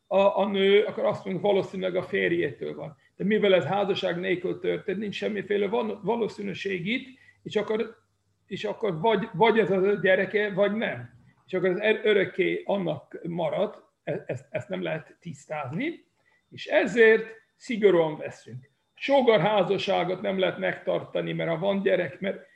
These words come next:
mert ha van, mert ha ez a, ez a gyereke, akkor tilos a sógorral házasodni, de a halica szertartást meg kell tartani, mert talán nem az ő gyereke, és akkor nélküle nem szabad neki házasodnia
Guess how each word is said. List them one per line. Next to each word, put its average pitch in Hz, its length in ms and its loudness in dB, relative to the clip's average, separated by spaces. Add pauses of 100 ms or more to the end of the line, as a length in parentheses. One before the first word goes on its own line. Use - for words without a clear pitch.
(160)
mert 202 220 0
ha 190 140 2
van, 220 260 0
mert 196 180 2
ha 196 220 2
ez 208 140 2
a, 208 220 -2
ez 190 140 0
a 190 60 4
gyereke, 180 480 -2
akkor - 240 -6
tilos - 520 -4 (240)
a 160 100 -10
sógorral 165 600 2
házasodni, 165 1000 -4 (340)
de 247 500 8
a 180 80 0
halica 220 540 0
szertartást 185 800 -4
meg 185 160 -4
kell - 220 -2
tartani, 202 500 0
mert 208 260 -4
talán 196 460 4
nem 190 180 -4
az 165 120 -4
ő 175 140 -2
gyereke, 185 580 2 (220)
és - 160 -6
akkor 185 220 -2
nélküle 202 420 0
nem 180 160 -4
szabad 175 280 -6
neki 165 200 -6
házasodnia 143 1000 -10